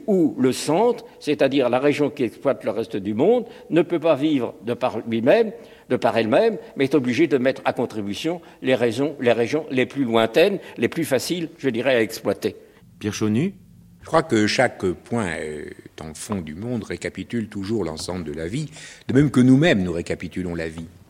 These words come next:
Speaker 3: dans une certaine mesure. Il paraît que, au cours de notre vie utérine, nous sommes en train, nous, nous refaisons, nous repassons, nous, tout, tout, toute l'histoire des espèces. Je crois que, euh, cela signifie que finalement, euh, dans chaque point de l'espace,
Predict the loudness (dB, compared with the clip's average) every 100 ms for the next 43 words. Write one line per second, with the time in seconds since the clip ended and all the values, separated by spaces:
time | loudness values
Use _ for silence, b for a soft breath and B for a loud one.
0 | _ _ -14 -12 -10 -8 -6 -6 -6 -8
1 | -8 -10 -12 b -6 -2 -2 -2 -2 -2
2 | -4 B B B -18 -6 -4 -2 -2 -2
3 | -4 -4 -6 -4 -4 -2 -2 -4 -8 -8
4 | -8 -8 -8 -8 -8 -10 -12 -6 2 2
5 | 2 -4 -4 -6 -6 b b b _ _
6 | _ -6 -2 0 0 0 -2 -6 -6 -12
7 | b b -14 -10 -8 -6 -4 -4 -6 -6
8 | -4 -4 -4 -6 -10 -12 -16 -16 _ B
9 | B B B B 4 6 8 10 12 10
10 | 8 2 -8 -12 -14 -8 2 4 4 2
11 | 0 0 -2 -2 -2 -2 -2 0 0 2
12 | 0 -2 -6 B B 0 2 2 0 2
13 | 2 2 2 -2 -2 -4 -4 -6